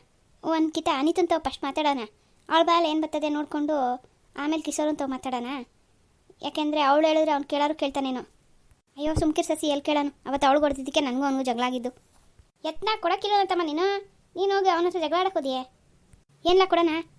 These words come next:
ಅಷ್ಟೊತ್ತು ಕಾಲೇ ಕುಡ್ದು ಬಂದಿದ್ನ ಏನೋ, ಅಯ್ಯೋ ಅಂತ ಅವಳ ಮೇಲೆ ಬಿದ್ದ. ನಾನು ಹೋದ್ರೆ ನನ್ ಮೇಲೂ ಎಗರಾಡ್ದ. ಏ, ನಿಮ್ಮ ಅಪ್ಪಂದು ಎಲ್ಲಿ ದೊಡ್ಡದಾಯ್ತದ ಅಂದ್ಬಿಟ್ಟು ನಾ ಸುಮ್ಕಾಗೋದೆ. ಅಷ್ಟೊತ್ತಿಗೆ ಪವಿ ಬಂದು ಏನು ಎತ್ತ ಸತೀಶಣ್ಣಂಗೆ ಹೇಳ್ತೀನಿ ಇಲ್ಲು, ನಾನೇ ಸುಮ್ಕಿರ್ಸ್ದೆ. ಅಲ್ಲ ಕಣ್ ಸತೀಶ, ಆ ಹುಡ್ಗನ್ ನೋಡ್ಕೊ ಬಂದಿದ್ದೀರಲ್ಲ, ಅವ್ನು ನಮ್ ಕಿಶೋರಂಗ್ ಅಲ್ಲ ತಾನೇ?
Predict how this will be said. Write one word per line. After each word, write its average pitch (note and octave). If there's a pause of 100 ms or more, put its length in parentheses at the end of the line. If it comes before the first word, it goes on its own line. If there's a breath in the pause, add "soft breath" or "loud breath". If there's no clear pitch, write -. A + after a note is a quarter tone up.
(320)
ಅಷ್ಟೊತ್ತು D#4+
ಕಾಲೇ F4
ಕುಡ್ದು D4+
ಬಂದಿದ್ನ E4+
ಏನೋ, D#4 (260)
ಅಯ್ಯೋ D4+
ಅಂತ E4+
ಅವಳ C#4
ಮೇಲೆ D4+
ಬಿದ್ದ. - (440)
ನಾನು D#4+
ಹೋದ್ರೆ D#4+
ನನ್ C#4+
ಮೇಲೂ D#4+
ಎಗರಾಡ್ದ. C#4+ (680)
ಏ, D4+
ನಿಮ್ಮ D4+
ಅಪ್ಪಂದು E4
ಎಲ್ಲಿ D4+
ದೊಡ್ಡದಾಯ್ತದ D4+
ಅಂದ್ಬಿಟ್ಟು D4+
ನಾ D4
ಸುಮ್ಕಾಗೋದೆ. D4 (840)
ಅಷ್ಟೊತ್ತಿಗೆ D#4+
ಪವಿ D4+
ಬಂದು G#3
ಏನು D4+
ಎತ್ತ C#4+ (240)
ಸತೀಶಣ್ಣಂಗೆ D4+
ಹೇಳ್ತೀನಿ D4+
ಇಲ್ಲು, C#4 (100)
ನಾನೇ D#4
ಸುಮ್ಕಿರ್ಸ್ದೆ. D4+ (920)
ಅಲ್ಲ D4
ಕಣ್ E4
ಸತೀಶ, E4 (600)
ಆ D4+
ಹುಡ್ಗನ್ D4
ನೋಡ್ಕೊ D#4+
ಬಂದಿದ್ದೀರಲ್ಲ, D#4 (520)
ಅವ್ನು C#4+
ನಮ್ D4
ಕಿಶೋರಂಗ್ D4+
ಅಲ್ಲ C4+
ತಾನೇ? D4